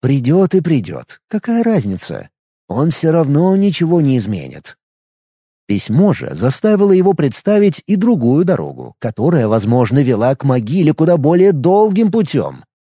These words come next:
Но какой ценой? Николай знал, что в России он пересадки почки не дождется.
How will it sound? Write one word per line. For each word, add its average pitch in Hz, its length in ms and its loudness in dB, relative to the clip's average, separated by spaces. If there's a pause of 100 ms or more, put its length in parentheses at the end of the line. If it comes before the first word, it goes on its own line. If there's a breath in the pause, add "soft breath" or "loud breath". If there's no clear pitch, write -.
(140)
Но 113 760 0 (180)
какой 104 560 -6
ценой? 160 720 -6 (720)
Николай 156 560 0
знал, 156 500 0
что - 240 -2
в 101 80 -4
России 110 520 -2
он 123 300 2
пересадки 180 580 0
почки 185 380 -4
не 175 160 0
дождется. 107 720 -6